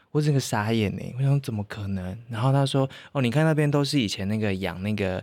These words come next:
虾苗啊什么的这一些的，以前的那些留下来的痕迹，因为那边的环境太好了，所以以前那边其实可以做很多的这样培育这些幼苗，就是水产的幼苗的这些工作这样子。”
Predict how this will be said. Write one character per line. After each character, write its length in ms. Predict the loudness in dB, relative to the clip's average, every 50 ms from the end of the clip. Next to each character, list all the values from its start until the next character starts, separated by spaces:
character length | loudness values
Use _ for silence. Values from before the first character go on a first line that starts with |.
| -8 _
虾 340 | -10 -6 -4 -2 0 0 0
苗 260 | -2 -2 -2 -2 -2
啊 280 | -2 -4 -4 -4 -4 -6
什 120 | -6 -6
么 140 | -6 -6 -6
的 140 | -6 -6 -6
这 180 | -4 -2 -2 -2
一 20 |
些 220 | -4 -4 -6 -6
的， 180 | -6 -6 -6 -8 -6
以 100 | -8 -6
前 320 | -6 -6 -6 -4 -4 -4 -2
的 80 | -2 -2
那 120 | -2 -2
些 140 | -2 -2 -2
留 180 | -2 -2 -2 -2
下 140 | -2 -4 -4
来 80 | -4
的 80 | -6 -8
痕 300 | -10 -10 -10 -8 -8 -8
迹， 220 | -8 -6 -6 -6 -6
因 180 | -4 -2 -2
为 100 | -2 -2 -4 -8 -18 -10 -6
那 100 | -4 -2
边 160 | -2 -2 -2
的 60 | -2
环 180 | -4 -6 -4 -4
境 200 | -2 -2 -4 -4
太 200 | -4 -4 -4 -4
好 200 | -4 -6 -10 -10 -10 -12
了， 160 | -16 -14 -10
所 160 | -6 -4 -4
以 40 | -4
以 20 |
前 160 | -4 -6 -8
那 100 | -8 -6
边 180 | -4 -4 -4 -4
其 160 | -4 -4 -6
实 140 | -8 -8 -10
可 160 | -10 -8 -8
以 80 | -8 -8
做 180 | -6 -6 -8
很 160 | -8 -8 -10 -12
多 160 | -10 -10 -10 -8
的 40 |
这 120 | -8 -8 -8
样 100 | -8 -10 -12 -16 -20 _ -10
培 160 | -6 -4 -2
育 140 | -2 -2 -2
这 100 | -2 -2
些 240 | -2 -2 -2 -2
幼 180 | 0 0 0 -2
苗， 320 | -2 -4 -6 -8 -10 -12 -14 -16
就 100 | -14 -12
是 300 | -12 -10 -10 -10 -12 -14 -18 _ _
水 220 | -6 -4 -2 -2
产 180 | -2 -4 -4 -4
的 80 | -4
幼 180 | -2 -2 -2 -2
苗 220 | -2 -4 -6 -6
的 60 | -6 -6
这 40 |
些 140 | -6 -6 -6
工 260 | -6 -8 -8 -8 -10 -10
作 220 | -8 -10 -10 -10 -10
这 100 | -10 -10
样 100 | -10 -10 -10
子。” 160 | -12 -16